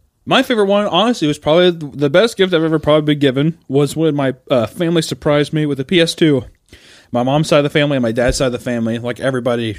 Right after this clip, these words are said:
pitched in, and I got a, a P S two, and I remember I was so fucking stoked. And I, it started off with, like, a, I think it came with, like, a baseball demo C D,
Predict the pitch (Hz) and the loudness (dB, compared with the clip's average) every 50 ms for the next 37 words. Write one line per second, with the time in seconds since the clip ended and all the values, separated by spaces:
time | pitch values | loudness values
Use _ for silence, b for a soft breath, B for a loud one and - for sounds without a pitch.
0 | - _ _ - - 143 - - - 131 120 117 113 110 98 _ _ _ _ _ | -12 _ _ -8 -6 -6 -6 -4 -4 -4 -4 -2 -4 -4 -6 _ _ _ _ _
1 | _ - _ _ - 113 110 110 104 110 107 107 104 101 101 _ _ - - - | _ -20 _ _ -12 -10 -8 -6 -4 -4 -4 -4 -4 -6 -8 _ _ -20 -12 -10
2 | 107 101 - 131 117 110 107 - - - 107 101 101 98 104 101 101 101 98 95 | -10 -8 -4 -4 -4 -4 -4 -6 -8 -6 -6 -6 -4 -6 -6 -6 -4 -4 -4 -4
3 | 98 - - - 123 113 - - 110 104 - 95 - - - 101 95 87 85 - | -4 -4 -6 -4 -4 -4 -4 -6 -8 -8 -8 -10 -10 -10 -8 -8 -8 -10 -10 -14
4 | - - 107 101 92 98 101 - - - - - 120 113 110 107 101 - 104 98 | -14 -12 -10 -10 -10 -10 -12 -12 -14 -10 -8 -6 -4 -4 -4 -4 -6 -6 -8 -10
5 | - - _ _ - - 98 - - _ _ _ 113 110 - 165 147 127 113 - | -10 -12 _ _ -14 -14 -14 -14 -16 _ _ _ -10 -6 -6 -4 -4 -6 -8 -10
6 | - - 127 123 113 110 104 - 107 98 - 101 98 98 104 104 104 - - 117 | -8 -6 -6 -4 -4 -6 -6 -6 -8 -8 -8 -8 -8 -8 -8 -8 -8 -8 -8 -6
7 | 110 104 104 107 110 113 107 - 120 110 107 113 113 117 117 | -6 -6 -6 -6 -6 -6 -8 -8 -8 -6 -6 -6 -6 -8 -10